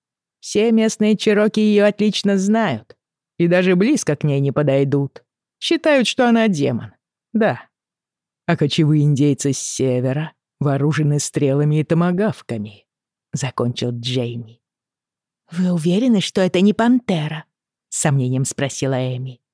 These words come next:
«Они ведь охотятся зимой?» «Конечно», — согласно кивнул Джейми.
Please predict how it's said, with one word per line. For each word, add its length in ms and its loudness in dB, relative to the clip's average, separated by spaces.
«Они 240 4
ведь 160 2
охотятся 560 2
зимой?» 560 -2
«Конечно», — 720 -4
согласно 500 -2
кивнул 380 -2
Джейми. 640 -6